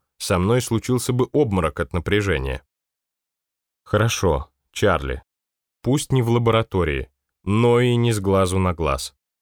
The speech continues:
Нам пока не следует оставаться наедине. Где угодно», выдохнул я.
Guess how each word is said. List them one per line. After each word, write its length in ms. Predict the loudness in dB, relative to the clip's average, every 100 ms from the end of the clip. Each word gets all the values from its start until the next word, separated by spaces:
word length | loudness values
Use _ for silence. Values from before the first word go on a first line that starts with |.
| _ -4
Нам 320 | 0 2 2
пока 280 | -2 0 0
не 120 | 0
следует 460 | 0 0 0 0 -2
оставаться 520 | -2 0 0 -2 -4
наедине. 560 | -4 -4 -4 -4 -6 -12 _ _ _ _ -4
Где 300 | -2 2 2
угодно», 420 | 4 2 2 0
выдохнул 500 | -2 -4 -6 -6 -4
я. 220 | -6